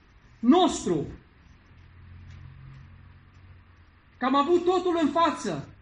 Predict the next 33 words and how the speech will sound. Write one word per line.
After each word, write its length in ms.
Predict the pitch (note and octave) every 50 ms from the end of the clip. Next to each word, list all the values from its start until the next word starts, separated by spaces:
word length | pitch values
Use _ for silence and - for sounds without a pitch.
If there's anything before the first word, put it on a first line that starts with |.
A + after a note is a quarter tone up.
| _ -
că 100 | - C4+
totul 300 | C4+ F4 F4+ F4 F4 F4
a 100 | D#4+ C4
fost 340 | - D#4+ D4+ C#4 - - -
clar, 560 | C#4 D4 D#4+ D#4+ D4+ C4 F#3+ D3+ - - - - _ _ _ _ - -
că 100 | - B3+
venirea 520 | B3+ C#4 D4 D4 D#4+ F4+ F#4 E4+ E4 D#4 C#4+
lui 160 | B3+ C#4 C4
Hristos 440 | - C4+ C4+ A#3+ - F4 E4+ D#4 -
în 100 | D4 C4+
vremea 300 | A#3+ D#4+ E4 D#4 D4 D4
aceea 280 | C4+ C4+ - D#4 D#4 C#4+
a 40 | -
fost 320 | - C#4 B3 A#3 - -
clară, 500 | C#4+ D#4+ D#4+ D4 C4 G#3 E3+ D3+ D#3+ - - - _ _ _ _ _ -
mesajul 580 | - A3 A#3+ A#3 - - D#4+ D#4+ C#4 A#3+ C4+ C4
lui, 160 | A#3 A3+ G#3+
minunile 500 | G#3 A3 B3+ B3+ D4 E4 E4+ E4+ E4 D4
pe 160 | C#4+ - -
care 180 | - B3+ B3 A#3+
le-a 140 | A#3+ A3 G3+
făcut, 320 | - G#3 G#3 - F3 E3
și 120 | D#3+ G#3+ G#3
totuși 340 | A#3 B3+ B3+ A#3+ A3+ G3
nu 80 | G#3+ A3+
l-au 180 | A3+ G#3+ G#3 G#3
primit. 360 | - - - - - - - -
Astăzi, 800 | - B3+ D4+ D4+ C4+ - - - C#4+ B3+ A3+ F3 D3 - - - - - _ _ _ _ _ _ _ _ _ _ _ _ _ _
evidențele 680 | - A3 G#3+ B3 B3+ A#3+ D4+ E4+ E4 - - E4 D4+ D#4
întoarcerii 640 | D4 C4 A#3+ C#4 D4+ D#4+ D#4 - - C#4 C4 C4+ A#3+
sale 400 | - - C#4+ D4 D4 C#4+ C4 B3
sunt 320 | B3+ - C4+ B3 A3+ A3
clare. 520 | A3 B3 C4+ C4+ B3 A3 F3+ E3 D#3 -